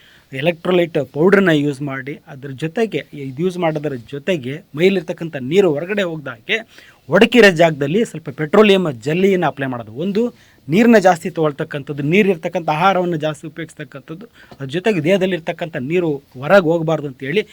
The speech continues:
ಪಾದದ ಮುಖಾಂತರ ಹೋಗ್ಬಾರ್ದು ಅಂತೇಳಿ ಒಂದು ಪೆಟ್ರೋಲಿಯಂ ಜೆಲ್ಲಿನ ಕ್ರ್ಯಾಕ್ ಇರೋ ಜಾಗದಲ್ಲಿ ಅಪ್ಲೈ ಮಾಡ್ತಕ್ಕಂಥದ್ದು, ಇದು ಮೊದಲನೇ ಕೆಲಸ.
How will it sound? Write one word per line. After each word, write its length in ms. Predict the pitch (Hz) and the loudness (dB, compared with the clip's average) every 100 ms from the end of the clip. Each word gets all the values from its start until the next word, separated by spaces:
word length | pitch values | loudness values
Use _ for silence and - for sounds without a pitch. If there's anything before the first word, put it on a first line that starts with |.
| - - | -20 -2
ಪಾದದ 260 | 156 175 175 | 0 2 0
ಮುಖಾಂತರ 380 | 160 156 147 | -2 -4 -6
ಹೋಗ್ಬಾರ್ದು 400 | 139 147 143 135 | -6 -4 -4 -4
ಅಂತೇಳಿ 320 | 127 131 147 165 | -8 -10 -10 -10
ಒಂದು 200 | 131 123 | -12 -12
ಪೆಟ್ರೋಲಿಯಂ 720 | 143 - 196 185 175 156 113 | -8 -2 0 0 -2 -4 -6
ಜೆಲ್ಲಿನ 360 | 143 165 156 196 - - _ - | -6 -4 -4 -6 -12 -20 _ 0
ಕ್ರ್ಯಾಕ್ 340 | 160 180 196 | 4 4 4
ಇರೋ 100 | 196 | 2
ಜಾಗದಲ್ಲಿ 440 | 147 151 139 156 | 4 0 0 -4
ಅಪ್ಲೈ 300 | 127 123 160 | -4 -6 -2
ಮಾಡ್ತಕ್ಕಂಥದ್ದು, 800 | 151 139 123 135 131 120 147 214 - _ 175 | -2 -4 -10 -16 -16 -12 -6 -6 -8 _ -2
ಇದು 120 | 190 | 0
ಮೊದಲನೇ 360 | 143 151 147 | 0 0 -2
ಕೆಲಸ. 280 | 123 113 - | -6 -16 -20